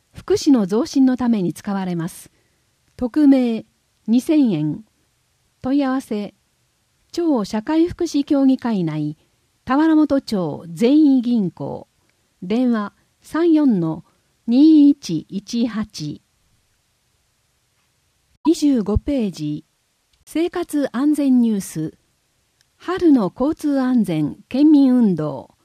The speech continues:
令和二年度中の交通事故死者数は二十五人で、統計の残る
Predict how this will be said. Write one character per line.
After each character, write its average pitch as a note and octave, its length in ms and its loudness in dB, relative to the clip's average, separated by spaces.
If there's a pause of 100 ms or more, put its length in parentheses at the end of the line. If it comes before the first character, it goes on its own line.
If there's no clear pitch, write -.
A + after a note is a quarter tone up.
(1600)
令 E4 280 0
和 A3+ 160 2
二 G3 140 0
年 B3+ 200 4
度 B3 140 -2
中 A3+ 240 -4
の G3 320 -4 (440)
交 F4 240 -4
通 D4+ 300 -2
事 C4+ 140 -6
故 E3+ 240 -6
死 A#3 160 -8
者 D4 160 -6
数 G#3 180 -6
は D#3+ 380 -6 (440)
二 D#4 160 4
十 C4 280 0
五 F3+ 160 -2
人 A#3 260 4
で、 D#3 240 -8 (640)
統 D#4+ 160 0
計 D#4+ 240 2
の C4+ 160 4
残 B3 300 -2
る E3+ 280 -4